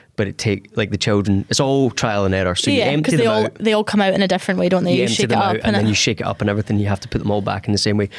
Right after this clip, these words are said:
Speaker 1: They're getting it now, though, because we've talked about strategies and things, and trial and error, and, and failing with one piece, you put it out, you take
Speaker 2: Yeah.
Speaker 1: another, and all this stuff. And we do it as, like, a morning starter, or if they finish their work really quickly, um, not really quickly, if they're finished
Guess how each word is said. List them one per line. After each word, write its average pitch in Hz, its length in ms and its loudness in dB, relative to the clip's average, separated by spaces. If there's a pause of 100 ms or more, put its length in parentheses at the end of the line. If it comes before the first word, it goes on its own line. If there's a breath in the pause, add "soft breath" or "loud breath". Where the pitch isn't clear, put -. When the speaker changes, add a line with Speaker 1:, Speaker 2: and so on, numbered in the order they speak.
(120)
Speaker 1:
They're 110 120 -2
getting 107 300 0
it 160 100 2
now, 110 180 0
though, 101 200 2
because 113 300 -2
we've 104 100 -4
talked 123 260 -4
about 117 140 -2
strategies 110 640 -2
and 107 120 2
things, 110 280 0
and 101 100 0
trial 107 300 -2
and 107 100 2
error, 104 320 0
and, 101 80 -2 (400 loud breath)
and 110 100 -2
failing 110 400 0
with 98 140 -4
one 104 200 0
piece, 104 280 -2
you 107 80 -4
put 104 160 0
it 101 100 0
out, 104 220 0
you 107 100 -2 (200)
take 233 160 0
Speaker 2:
Yeah. 202 80 -2
Speaker 1:
another, 107 220 -2
and 101 100 0
all 95 120 0
this 95 160 -2
stuff. 98 300 -6 (340 loud breath)
And 98 380 0 (280)
we 110 120 0
do 104 120 0
it 92 60 -2
as, 98 140 -2
like, 98 120 -4
a - 20 0
morning 113 260 2
starter, 104 380 -2
or 101 100 -4
if 98 120 -8
they 101 80 -4
finish 107 340 -4
their 101 120 -2
work 98 300 -6
really 101 160 0
quickly, 98 420 -4 (560 loud breath)
um, 95 400 0 (420)
not 98 120 -4
really 95 140 -4
quickly, 98 280 -4
if 92 100 -4
they're 98 100 -2
finished 101 480 -2